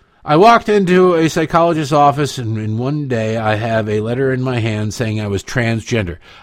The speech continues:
I was authorized for hormones. I was authorized for other stuff. I had so much going wrong in my system when I started taking those.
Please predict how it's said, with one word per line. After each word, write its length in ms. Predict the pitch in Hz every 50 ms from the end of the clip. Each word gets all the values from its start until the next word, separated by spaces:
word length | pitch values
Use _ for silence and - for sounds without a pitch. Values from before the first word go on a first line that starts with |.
| -
I 100 | - 107
was 140 | 107 110 110
authorized 560 | 113 117 120 113 120 117 113 113 117 110 -
for 140 | - 123 107
hormones. 680 | 104 117 107 104 101 92 87 80 76 - - - - - -
I 100 | - 95
was 160 | 95 90 101
authorized 580 | 101 101 101 - 123 110 104 101 104 101 -
for 160 | - 123 104 107
other 220 | 101 98 95 90
stuff. 280 | - - 98 82 80 - - - - - - - -
I 120 | 123 120 131
had 140 | 135 127 -
so 260 | - 165 160 180 190
much 280 | 175 165 170 165 - -
going 280 | 170 156 151 147 139
wrong 720 | 135 139 143 151 156 156 160 156 156 151 147 139 131 120 - -
in 320 | 143 139 139 135 131 135 113
my 400 | 123 123 127 131 131 127 127 123
system 560 | 120 - - 170 165 - - 151 135 131 127
when 160 | 127 123 120
I 160 | 120 120 120 120
started 560 | - - - 143 135 135 135 131 131 120 101
taking 440 | - 135 135 127 - 123 117 113 107
those. 420 | 101 95 95 95 95 95 -